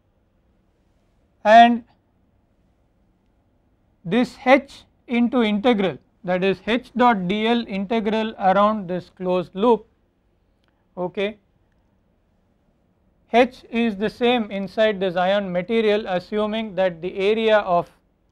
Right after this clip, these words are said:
uh, the, the sectional area of the ion remains the same, and therefore, this left side boils down to H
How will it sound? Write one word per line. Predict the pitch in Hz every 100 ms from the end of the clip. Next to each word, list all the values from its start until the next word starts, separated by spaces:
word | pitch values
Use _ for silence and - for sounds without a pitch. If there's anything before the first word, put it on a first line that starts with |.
| _ _ _ _ _ _ _ _ _ _ _ -
uh, | 170
the, | 175
the | 160 156
sectional | - 214 - 240 202
area | 190 214 208 180 - _ _ _
of | 180 180 -
the | 185
ion | 180 202 214 185
remains | 170 180 185 170 -
the | 143
same, | 185 190 247 - _ _ _ _ _ _
and | 180 180
therefore, | 240 254 214 214 220 _ _ -
this | 180 151
left | 196 247 -
side | - 196 202 208 - _ -
boils | 170 190 202 170
down | 175 196 196
to | 170 180 196 175
H | 202 220